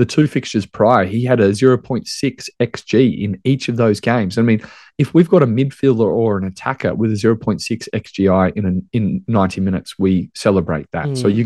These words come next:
Speaker 1: getting that from a defender. His, uh, chance creation has really gone up in the absence of Maddison. He's on set pieces as well. So I think Pedro Porro's one of the best defenders to own at the moment. Um, it depends on your budget, but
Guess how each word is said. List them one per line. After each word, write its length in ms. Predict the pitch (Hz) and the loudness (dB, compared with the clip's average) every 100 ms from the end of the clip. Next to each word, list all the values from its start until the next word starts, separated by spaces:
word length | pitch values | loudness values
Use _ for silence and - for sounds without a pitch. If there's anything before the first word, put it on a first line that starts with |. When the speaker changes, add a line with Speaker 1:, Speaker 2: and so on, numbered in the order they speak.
| 147 | 4
Speaker 1:
getting 160 | 170 | 4
that 160 | 156 - | 2 0
from 140 | - 95 | 0 0
a 40 | |
defender. 640 | 85 87 113 135 139 131 - - - _ | -2 -4 -2 2 4 2 0 -12 -20 _
His, 340 | - 160 139 - _ | 4 4 4 -6 _
uh, 220 | 110 110 104 | 2 2 2
chance 320 | - 135 135 | 0 -4 -2
creation 480 | - 135 131 131 127 | 2 4 4 0 -6
has 100 | 113 | -2
really 200 | 120 113 | -2 0
gone 200 | 113 117 | -2 -2
up 180 | 117 123 | -2 -2
in 80 | |
the 140 | 113 95 | -2 -2
absence 380 | 110 - 110 101 | -4 -6 -8 -6
of 100 | 95 | -2
Maddison. 460 | 101 117 135 - | 0 0 0 0
He's 160 | 127 110 | 0 0
on 120 | 92 | -2
set 260 | 92 - - | -4 -8 -4
pieces 520 | - 135 - 147 131 | -2 0 0 0 0
as 140 | 123 113 | -2 2
well. 340 | 135 139 139 - - - | 4 6 2 -4 -20 -16
So 100 | - 131 | 2 4
I 20 | |
think 180 | 175 160 | 4 4
Pedro 260 | 160 143 | 4 4
Porro's 380 | 123 147 147 131 - _ _ | 4 4 6 4 0 _ _
one 340 | 131 120 156 | -2 2 4
of 160 | 165 135 | 2 0
the 80 | 135 | -2
best 280 | 151 143 | -2 -4
defenders 440 | - 139 147 151 139 | -10 -6 -4 -4 -6
to 120 | - - | -6 -2
own 300 | 139 151 156 | 0 2 0
at 100 | - | -2
the 60 | |
moment. 440 | 139 143 175 240 - - - _ | -2 0 0 -2 -6 -20 -20 _
Um, 340 | 98 101 101 - _ _ _ - | -6 -4 -4 -6 _ _ _ -2
it 80 | |
depends 320 | 110 117 147 139 | -2 2 2 2
on 100 | 123 | 2
your 100 | 110 | 2
budget, 440 | 113 113 117 - | 2 0 -2 -2
but 160 | 113 | -2